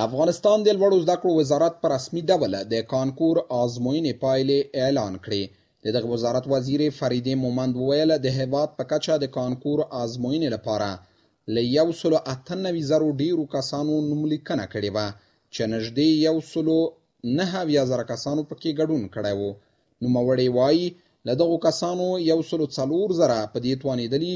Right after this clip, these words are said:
چې پوهنتونونو او نورو تحصیلي مؤسسو ته لاره پیدا کړي. نوموړی وایي، پر دې سربیره د خصوصي عالي تحصیلاتو مؤسسو ته د شاملېدو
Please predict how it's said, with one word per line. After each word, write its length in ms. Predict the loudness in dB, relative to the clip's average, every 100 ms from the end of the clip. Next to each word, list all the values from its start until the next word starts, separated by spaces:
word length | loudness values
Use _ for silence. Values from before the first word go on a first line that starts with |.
| -4
چې 240 | -4 -4 -4
پوهنتونونو 680 | -6 -4 -4 -2 -2 -2 -2 -2
او 60 | -2 -2
نورو 200 | -2 -2 -4 -6
تحصیلي 500 | -12 -12 -8 -4 -4 -2
مؤسسو 540 | -4 -4 -8 -8 -4 -4
ته 60 | -6 -6
لاره 200 | -8 -8
پیدا 240 | -8 -6 -8 -6
کړي. 180 | -6 -6 -12 _ _ _ -4
نوموړی 500 | -2 0 0 2 0 2
وایي، 300 | 2 2 0 -4 _ -6
پر 120 | -4 -2
دې 80 | -2
سربیره 420 | -2 0 2 4 2 -2 _ _ -8 -4
د 120 | -4 -4
خصوصي 500 | -6 -4 -6 -2 2 2
عالي 200 | 2 0 -2
تحصیلاتو 560 | -4 -4 -2 0 -2 -4
مؤسسو 500 | -4 -6 -10 -4 -4 0
ته 100 | 0 0 0
د 20 | -4 -6
شاملېدو 580 | -8 -6 -4 -4 -2 -2